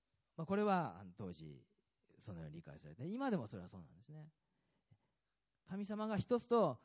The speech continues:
結ばれたものであれば、それを大切にしていく。でもそうでなければ、えー、一つと、か-、主の名によって一つと結ばれて、えー、いくことを、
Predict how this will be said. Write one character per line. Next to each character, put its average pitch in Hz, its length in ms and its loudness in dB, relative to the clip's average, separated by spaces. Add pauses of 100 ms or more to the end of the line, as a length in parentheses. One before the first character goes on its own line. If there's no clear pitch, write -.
(120)
結 156 280 0
ば 190 120 4
れ 190 140 6
た 180 160 2
も 180 160 2
の 196 140 -2
で 180 100 -12
あ 196 100 -6
れ 247 100 -2
ば、 208 100 -2
そ 196 140 -4
れ 220 100 2
を 226 80 4
大 123 240 -2
切 113 160 -4
に 101 100 -6
し - 60 -12
て 87 80 -10
い 78 100 -8
く。 - 140 -20 (440)
で 170 60 -6
も 165 140 -2
そ 277 220 0
う - 20 -2
で 254 100 -2
な 254 140 0
け 285 120 0
れ 247 120 4
ば、 160 260 2 (600)
え - 40 -14
ー、 73 360 -18
一 151 180 -4
つ - 100 -12
と、 160 340 0 (640)
か-、 - 120 -18 (220)
主 - 140 -6
の 110 120 -4
名 101 120 -4
に 104 100 -6
よ 107 60 -8
っ - 20 -8
て 170 160 -4
一 170 200 -4
つ 160 80 -8
と 190 140 0
結 123 240 -4
ば 156 140 -2
れ 185 120 0
て、 190 300 0 (260)
え 92 320 -4
ー、 82 40 -14
い - 20 -20
く - 100 -20
こ 151 120 -4
と 226 220 4
を、 127 180 2